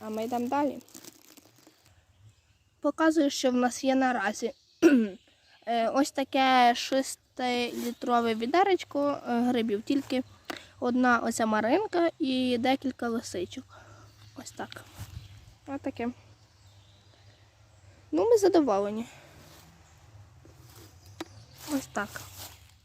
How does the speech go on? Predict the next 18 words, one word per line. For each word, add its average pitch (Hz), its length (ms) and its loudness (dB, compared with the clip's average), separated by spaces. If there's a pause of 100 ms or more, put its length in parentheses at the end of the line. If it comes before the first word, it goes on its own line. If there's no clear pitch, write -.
(960)
Такі - 260 -6
гриби 226 300 -2
гарні, 339 400 4
свіженькі. 277 560 -4 (520)
Так. 220 160 -18 (1080)
Я 269 120 2
вам 247 180 2
показав, 247 460 0
скільки 247 280 -6
в 247 40 0
нас 233 200 -4
грибочків. 247 540 -2
Тепер 247 320 -8
йдемо 247 280 -4
знову 254 440 -6 (260)
шукати. 247 560 -10 (760)
Отак. 254 380 -10 (2250)
Так. 226 260 -6